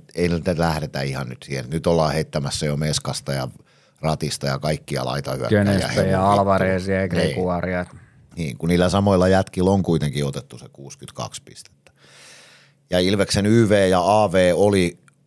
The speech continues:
Speaker 1: pe-, no Pelsupelissähän Y V:llä tehtiin kaksi vai peräti kolme maalia, kaksi ainakin. <clears throat> Mutta et A V:han oli surkeeta,
Speaker 2: Mm.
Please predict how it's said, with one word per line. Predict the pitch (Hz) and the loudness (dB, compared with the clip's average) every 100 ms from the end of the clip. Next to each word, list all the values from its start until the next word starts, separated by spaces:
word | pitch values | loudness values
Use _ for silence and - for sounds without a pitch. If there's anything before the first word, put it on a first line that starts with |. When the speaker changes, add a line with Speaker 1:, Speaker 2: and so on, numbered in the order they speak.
| - 82 - | -10 -8 -2
Speaker 1:
pe-, | 107 | -2
no | 87 104 | 0 0
Pelsupelissähän | 113 113 95 80 85 76 85 82 82 71 | 2 2 0 0 0 0 0 0 -2 -2
Y | 90 87 | 0 2
V:llä | 80 76 | 2 0
tehtiin | 85 85 - 76 69 | 0 -2 -2 -4 -4
kaksi | - 76 - - | -2 -2 -2 -6
vai | 67 | -6
peräti | 67 65 - | -6 -8 -6
kolme | 71 69 62 | -4 -2 -4
maalia, | 58 50 50 50 - | -6 -8 -8 -10 -8
kaksi | 67 - | -8 -4
ainakin. | 69 65 55 - - _ - - | -4 -4 -8 -12 -20 _ -10 -4
<clears throat> | - - 78 | 0 0 0
Mutta | 87 80 - | -4 -4 -2
et | 78 | -2
A | 85 92 87 | 2 2 2
V:han | 80 69 69 | 0 -2 -6
oli | 71 | -6
surkeeta, | 69 76 67 - 60 - - - _ _ - | -6 -6 -8 -8 -12 -12 -16 -20 _ _ -10
Speaker 2:
Mm. | 104 | -6